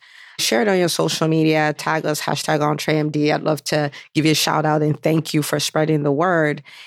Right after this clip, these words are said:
And I want you to take the time to create your own legacy curriculum, right? What,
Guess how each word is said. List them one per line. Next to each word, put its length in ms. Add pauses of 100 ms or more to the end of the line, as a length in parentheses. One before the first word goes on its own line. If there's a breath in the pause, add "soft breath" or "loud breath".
(160 loud breath)
And 480
I 100
want 220
you 100
to 140
take 280
the 80
time 380
to 120
create 500
your 280
own 340
legacy 480
curriculum, 840
right? 280
What, 320